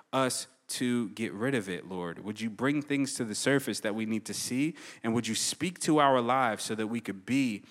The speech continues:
who you're calling us to be, and so that we could experience the abundant life that you came to give us by embracing the things you've told us to do. In Jesus' name, amen.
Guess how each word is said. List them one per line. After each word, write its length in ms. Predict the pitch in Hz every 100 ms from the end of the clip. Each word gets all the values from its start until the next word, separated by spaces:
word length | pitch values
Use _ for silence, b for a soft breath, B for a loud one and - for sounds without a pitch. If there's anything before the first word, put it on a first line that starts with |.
| B B _ _
who 340 | - - 156 139
you're 180 | 107 101
calling 480 | - 127 120 113
us 160 | 110 -
to 140 | -
be, 340 | 92 113 110 95 B B
and 100 | 104
so 100 | -
that 120 | 107
we 120 | 104
could 180 | 123 113
experience 760 | 101 - - 123 131 123 104 -
the 240 | - -
abundant 640 | 104 92 - 156 160 135 95
life 440 | 113 139 92 - B B -
that 200 | 110 127
you 60 |
came 320 | 127 131 123
to 140 | 113 107
give 280 | - 117 95
us 380 | 82 - - - b b b
by 180 | - 104
embracing 800 | 101 95 95 123 127 - 90 85 - -
the 80 | 98
things 320 | - 110 101
you've 200 | 95 -
told 320 | - 113 104
us 120 | 95
to 120 | -
do. 340 | 95 87 76 - b b b
In 120 | -
Jesus' 420 | 95 104 101 98 98
name, 320 | 90 85 - _ _ -
amen. 320 | 101 90 80